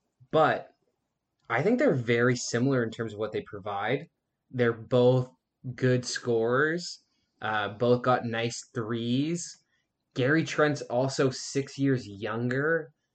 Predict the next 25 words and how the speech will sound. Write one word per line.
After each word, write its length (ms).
way 540
cheaper. 920
I 80
mean, 240
I 40
know 160
he's 140
an 120
R 220
F 140
A 180
this 240
year, 360
but 260
I 100
don't 140
think 120
he's 120
gonna 160
get 140
a 60
huge 400
raise 360
off 260
the, 380